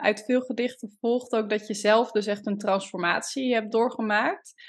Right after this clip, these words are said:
Nou noemde je net al ook wel even je, de les die je hebt geleerd toen je je heel erg aanpaste, maar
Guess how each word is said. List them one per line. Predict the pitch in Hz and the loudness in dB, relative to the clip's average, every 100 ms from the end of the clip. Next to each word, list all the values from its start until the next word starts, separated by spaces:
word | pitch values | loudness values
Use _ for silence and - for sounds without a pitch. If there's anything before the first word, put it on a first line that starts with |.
| - _ | -20 _
Nou | 208 | 2
noemde | 202 214 214 | 4 4 4
je | 202 | 2
net | 190 208 | 2 2
al | 220 | 2
ook | - 208 | 2 4
wel | 196 - | 4 4
even | 202 202 202 190 | 0 0 0 0
je, | 185 185 | 0 -2
de | 185 | -2
les | 180 180 202 - | 2 4 2 0
die | 220 | -2
je | 196 | 0
hebt | 185 - | -2 -4
geleerd | 214 185 180 185 - | -4 -2 0 -2 -4
toen | 196 | -4
je | 190 180 | -2 -4
je | 180 | -4
heel | 190 | -2
erg | 185 - | -4 -4
aanpaste, | - 196 214 214 226 247 - 262 285 | -2 0 0 0 -2 -2 -6 -2 2
maar | 240 208 214 | 2 2 -2